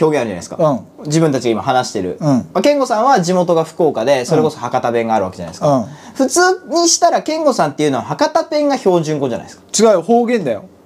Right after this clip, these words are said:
Speaker 2: だって東京が一番偉い、東京で喋ってるのが標準語なんだから、日本の。
Speaker 1: いや、だからその考えが俺嫌いなんですよ。
Speaker 2: <laughs>
Speaker 1: 標準語って人によって違うじゃん。
Speaker 2: でも標準語って、日本、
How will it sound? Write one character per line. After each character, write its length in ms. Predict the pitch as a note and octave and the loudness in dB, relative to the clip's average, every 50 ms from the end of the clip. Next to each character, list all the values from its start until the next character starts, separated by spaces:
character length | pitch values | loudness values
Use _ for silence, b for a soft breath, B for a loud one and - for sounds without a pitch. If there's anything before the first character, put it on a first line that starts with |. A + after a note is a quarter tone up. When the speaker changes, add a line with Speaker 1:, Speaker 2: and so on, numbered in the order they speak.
| _ - - - | _ -20 -16 -2
Speaker 2:
だ 100 | F#3 G3+ | 0 0
っ 20 | F#3+ | 0
て 80 | F3 | 0
東 280 | E3+ - - D4+ D#4 D4+ | -2 2 2 2 4 4
京 120 | - D#4 | 2 6
が 80 | D4+ D4 | 6 4
一 160 | C#4 C4 D4+ | 4 4 0
番 140 | C4+ C4+ C4+ | 2 2 4
偉 140 | B3+ B3+ A#3 | 4 4 2
い、 40 | F#3+ | 2
東 220 | F#3 C4+ D4+ D4+ | 2 2 0 2
京 140 | - D#4 D4+ | 0 0 0
で 60 | D#4+ | 2
喋 240 | C#4+ D4+ D4 E4+ D#4+ | 2 2 0 0 -2
っ 0 | |
て 120 | E4 E4 B3 | -2 2 2
る 80 | A3 | 2
の 100 | G#3 G3 | 2 2
が 80 | F#3+ D4+ | 0 2
標 220 | - D#4+ D#4+ E4 | 2 2 2 2
準 200 | F#3+ G3 G#3+ G#3+ | 2 0 -2 0
語 100 | G#3 G#3 | 0 2
な 120 | G#3 G3+ G3 | 2 2 0
ん 40 | F#3 | 2
だ 80 | E3 | 2
か 80 | D3 C#3+ | 0 0
ら、 60 | C#3+ | 0
日 140 | D3 D3+ D#3 | 0 -2 -2
本 200 | D#3+ D#3 D3+ C#3+ | -2 -2 0 0
の。 60 | B2+ | 2
Speaker 1:
い 40 | A#2+ | 2
や、 60 | - | 4
だ 100 | C#4+ C#4+ | 4 6
か 100 | B3+ B3 | 4 6
ら 140 | C#4+ C4 A3+ | 4 4 2
そ 140 | A3+ D4 E4 | 2 0 2
の 60 | F#4+ | 2
考 140 | - - A#4 A#4+ A#4+ B4 F#4 F#4 | 2 2 2 2 4 6 6 4
え 40 | D#4+ | 4
が 80 | A3+ F3+ | 4 2
俺 120 | D#3+ D#3+ | 2 0
嫌 180 | - - A#3+ B3+ | 0 2 2 2
い 40 | A#3+ | 2
な 60 | A3+ | 2
ん 40 | F#3+ | 0
で 40 | - | 0
す 80 | A3+ | 0
よ。 60 | A#3 C4+ C4 A#3 G4 G4 G4 E4+ C#4 G4 | -2 0 -2 -6 -8 -8 -12 -12 -12 -12
Speaker 2:
<laughs> 460 | G4+ - - - - E4 G#4+ A4 F#4+ | -14 -16 -20 -8 -6 -2 -2 -2 0
Speaker 1:
標 180 | C4 - F4 F#4 G4 F#4+ G4 G4 G4 F#4 | 2 4 4 6 6 6 4 4 2 0
準 240 | F4 F4 F#4 F#4 F4+ | 0 -2 -2 0 2
語 100 | F4 F#4 | 2 0
っ 40 | F4 | 0
て 100 | - F3+ | 0 -4
人 140 | - - C4+ | 0 0 2
に 80 | C4+ | 2
よ 60 | C4 A3 | 2 0
っ 20 | |
て 40 | G#3+ | 0
違 20 | |
う 20 | G#3+ | -2
じ 100 | - - - B3 | 0 2 4 2
ゃ 40 | |
ん。 60 | E3 - - - - - | 2 0 -6 -16 -10 -2
Speaker 2:
で 60 | G#3+ | -2
も 80 | G3 F3+ | -2 -2
標 320 | - - D4 F#4 G#4+ G#4+ | 2 2 2 4 4 2
準 260 | G4+ G#4 G#4 G4 F#4+ | 0 0 -2 -2 0
語 100 | F4+ F4+ | 0 0
っ 40 | F4 F4 | 0 0
て、 440 | - - D#4+ D4+ A#3+ D3+ B2 A2+ F#3+ | 0 2 4 4 4 2 -2 -6 -8
日 220 | F#3+ E3 F3+ G#3 A#3 | -6 0 2 2 4
本、 100 | B3+ | 6